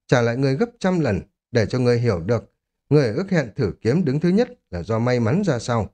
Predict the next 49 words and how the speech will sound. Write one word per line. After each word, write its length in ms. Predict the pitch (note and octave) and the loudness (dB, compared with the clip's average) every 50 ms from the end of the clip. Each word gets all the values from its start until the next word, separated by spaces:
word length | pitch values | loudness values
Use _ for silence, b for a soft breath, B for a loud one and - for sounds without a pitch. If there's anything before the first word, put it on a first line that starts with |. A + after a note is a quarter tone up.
| _ _ _ _ _ _ | _ _ _ _ _ _
Cứ 120 | G#3+ A3+ A3 | 0 0 2
chờ 180 | - C#3 A2 G2 | 0 0 0 2
mà 160 | F#2 F2 D#2+ | 0 -2 -4
xem 240 | - - A#2+ A#2+ A#2+ | -2 -2 -2 0 0
đi, 180 | B2 A#2 F#2+ - _ _ _ _ _ _ | 0 0 -2 -4 _ _ _ _ _ _
ta 120 | - F#3 | 0 0
sẽ 140 | F#3+ A3+ A3 | 2 2 -2
tự 240 | A3 - D#3 A2+ G2 - | 0 -2 -4 -4 -2 -2
tay 160 | B2 A#2 A2 | 0 0 0
đập 180 | G#2+ A2 G#2 - | 0 -2 -4 -4
nát 200 | F#2 B2 E3 F#3+ F#3+ - | -2 -2 -2 -2 0 -2
tất 200 | A#3+ A#3+ - - | -4 -4 -2 -4
cả 180 | C3 F#2+ E2 - _ | -4 -4 -4 -2 _
kiêu 140 | C3 A#2+ A2+ | 0 2 2
ngạo 220 | A2+ A2+ G2+ - | 2 0 -2 -2
của 140 | - - D#2+ | -4 -4 -2
ngươi, 240 | F#2 A#2+ B2 A2 F#2+ - _ _ _ | 0 0 0 0 -4 -8 _ _ _
dẫm 300 | - G2 A#2 D#3 F3+ G#3 | -2 0 2 2 2 2
nát 200 | A3 A#3+ A#3+ - | 0 -2 -2 -2
ngươi 220 | C#3 C3+ A#2+ G2+ E2+ | 0 0 0 0 0
dưới 200 | D#2+ G2+ C3+ D#3+ - | -2 -2 -2 -2 0
chân, 220 | - C#3 B2+ A2 - - _ _ _ - | -2 -2 -2 -4 -8 -12 _ _ _ 0
để 140 | C3+ D#3 | 0 2
ngươi 160 | F3+ G3+ G#3+ G#3 G#3 | 2 2 0 0 -2
cả 160 | C#3 G#2+ G2 | -4 -4 -2
đời 260 | F#2+ A#2 A#2 A2+ G#2+ | -2 -2 -2 -2 -2
không 200 | G2+ - B2 D3+ | -2 -2 -2 -2
ngóc 180 | G#3 A#3 - - | -2 -2 -4 -2
đầu 200 | C3+ G#2 F#2 F2+ | -2 0 0 0
lên 220 | G#2 A#2+ A#2+ A#2 | 0 0 0 0
nổi." 200 | A#2+ A2 E2 D2 - _ _ _ _ _ _ _ _ _ _ _ _ _ _ _ _ _ _ _ _ _ _ _ _ _ | 0 0 -2 -4 -6 _ _ _ _ _ _ _ _ _ _ _ _ _ _ _ _ _ _ _ _ _ _ _ _ _
Nói 180 | D3 D3+ F#3 | 2 2 2
xong 280 | F#3+ - G3+ F#3+ F#3 E3+ | 2 0 0 0 0 0
hắn 180 | D#3+ D#3+ F#3+ G3 | 0 2 2 2
lại 140 | D#3 G#2+ - - | 0 -2 -4 -4
tiến 200 | A2 A#2 E3 G3+ | -2 0 0 2
gần 180 | F#3+ C#3+ G#2+ F2+ | 2 0 0 0
một 180 | E2+ D#2+ D#2 | -2 -4 -2
bước, 260 | - E3 - - - _ _ | 0 0 0 0 -2 _ _
dùng 240 | - A#2+ C#3+ C#3+ C#3 | -2 0 0 2 2
giọng 220 | C3+ C#3 B2 G#2+ B2+ | 0 -2 -2 -2 -2
điệu 200 | C3+ C3 A#2 G2 | -2 -2 -2 -4
chỉ 140 | - - A2+ | -4 -4 -4
có 120 | - F3 F#3+ | -2 0 0
hai 200 | G3 F#3+ F3+ F3 | 0 0 0 0
người 220 | D3 A#2 F#2 E2 | 0 0 0 -2
có 140 | - - C#3 | -4 -6 -2
thể 200 | - B2 F#2 D2+ E2+ | 0 0 0 0 0
nghe 160 | A2 G#2+ | 0 0